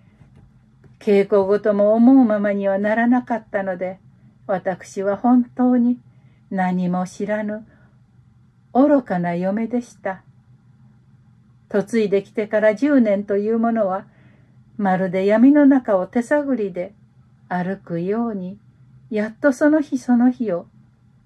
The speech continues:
送っていたようなものです。ただお母様がお情けの深い、良いお気のつく方だったので、この方お一人を頼りに一つ一つ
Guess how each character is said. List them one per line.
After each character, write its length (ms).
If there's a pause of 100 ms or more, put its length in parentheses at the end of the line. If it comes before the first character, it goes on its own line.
(140)
送 260
っ 20
て 240
い 80
た 180
よ 200
う 60
な 120
も 160
の 180
で 140
す。 260 (840)
た 160
だ 180
お 80
母 220
様 340
が 200 (760)
お 120
情 300
け 140
の 180
深 300
い、 60 (600)
良 220
い 180
お 120
気 140
の 160
つ 120
く 160
方 260
だ 120
っ 140
た 120
の 160
で、 200 (680)
こ 160
の 160
方 340
お 80
一 300
人 180
を 60
頼 300
り 140
に 240 (160)
一 260
つ 180
一 340
つ 320